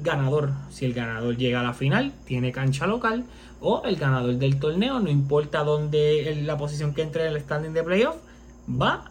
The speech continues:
a primera serie de playoff, tiene ventaja de cancha local. Aunque sea el ocho y le toque contra, el, por ejemplo, Lakers entre en ocho y le toque contra Denver el uno,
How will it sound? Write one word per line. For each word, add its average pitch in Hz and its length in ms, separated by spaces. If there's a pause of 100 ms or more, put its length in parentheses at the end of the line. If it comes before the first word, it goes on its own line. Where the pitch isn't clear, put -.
(100)
a 135 680
primera 147 340
serie 220 480 (240)
de 160 140
playoff, 208 380
tiene 160 340
ventaja 156 360
de 143 80
cancha 143 240
local. 107 300 (260)
Aunque 127 200
sea 180 140
el 233 40
ocho 254 340
y 214 80
le 156 120
toque 151 180
contra, 196 240
el, 202 80
por 185 120
ejemplo, 196 280
Lakers 185 300
entre 196 180
en 196 60
ocho 208 160
y - 20
le 185 60
toque 190 160
contra 185 260
Denver 202 320
el 202 140
uno, 247 260